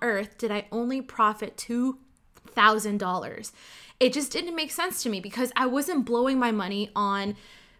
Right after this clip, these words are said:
you know, things that didn't, like, I wasn't blowing my money on Gucci bags or purses and things. Not that there's anything wrong with that, but it wasn't like I was spending it on material things. I was actually investing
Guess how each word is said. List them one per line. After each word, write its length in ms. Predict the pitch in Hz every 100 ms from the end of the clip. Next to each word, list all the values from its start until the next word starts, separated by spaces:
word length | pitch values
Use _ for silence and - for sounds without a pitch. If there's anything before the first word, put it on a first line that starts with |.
| _
you 120 | 254
know, 280 | 247 208 208 -
things 400 | - - 262 262
that 220 | 262 214
didn't, 400 | 208 233 226 220 - _
like, 120 | 247
I 80 | 247
wasn't 280 | 269 330 311
blowing 200 | 262 277
my 120 | 262
money 320 | 233 226 226
on 240 | 220 214 208
Gucci 400 | 240 269 262 208
bags 420 | 220 214 208 208
or 260 | 202 202 - - - - 202
purses 720 | - 285 277 - 240 214 202
and 200 | 208 196
things. 220 | 220 208
Not 160 | 240 -
that 80 | 359
there's 180 | 320
anything 360 | 262 254 247 214
wrong 200 | 196 285
with 140 | 294
that, 220 | - 196 -
but 220 | 233 214 -
it 100 | 254
wasn't 340 | 240 247 302
like 140 | 285 247
I 60 |
was 80 | 226
spending 340 | - 226 226
it 120 | 233 226
on 100 | 214
material 480 | 202 - 220 208
things. 480 | 190 - 202 - - - - - -
I 120 | 233
was 180 | 233 233
actually 680 | 226 254 - 277 254 220 - -
investing 1000 | 226 208 190 233 - - 220 202 202